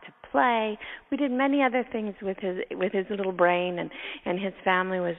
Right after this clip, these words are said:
really awesome and cooperative, and it didn't take very long before they stopped doing it because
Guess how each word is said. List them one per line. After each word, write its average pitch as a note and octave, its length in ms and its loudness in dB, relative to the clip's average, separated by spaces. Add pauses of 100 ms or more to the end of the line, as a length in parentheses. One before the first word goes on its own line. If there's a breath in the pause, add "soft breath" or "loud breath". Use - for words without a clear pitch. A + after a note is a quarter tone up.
(100)
really A3+ 400 6
awesome F3 380 4
and E3+ 120 -6
cooperative, E3 540 -2
and D#3+ 140 -8
it F3 160 -8
didn't F#3 180 -6
take E3+ 220 -6
very E3 200 0
long D#3+ 220 -6
before E3 320 -8
they E3 180 -4
stopped - 280 -2
doing D3+ 220 -6
it - 100 -14
because - 260 -12